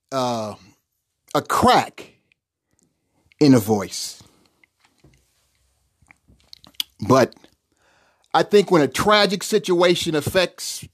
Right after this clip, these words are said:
when, when a tragic situation happens, it affects people in ways that, you know, a lot of times we just don't, we don't see, or we just don't understand, or we just don't know. But when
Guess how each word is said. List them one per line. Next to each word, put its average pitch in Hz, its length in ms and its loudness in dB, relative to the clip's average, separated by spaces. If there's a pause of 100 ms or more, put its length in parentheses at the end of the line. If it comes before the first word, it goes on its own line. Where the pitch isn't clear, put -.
when, 160 260 0
when 156 160 4
a 143 60 4
tragic 185 380 0
situation 170 540 -6
happens, 139 540 -8
it 170 100 -8
affects - 480 -6 (240)
people 160 480 -4 (300)
in 151 200 -2
ways 160 320 4
that, 143 260 -2 (600)
you 180 140 -2
know, 160 140 4
a - 20 4
lot 156 180 4
of 143 80 -6
times 147 280 0
we 147 120 0
just 143 320 -2
don't, 143 320 0 (960)
we 160 200 4
don't 147 220 2
see, 175 380 0
or 151 160 4
we 160 140 0
just 147 260 0
don't 143 300 0
understand, 156 680 0
or 143 240 2 (260)
we 165 120 -4
just 156 260 2
don't 147 220 0
know. 160 320 2 (480)
But 156 200 -4 (300)
when 135 520 -2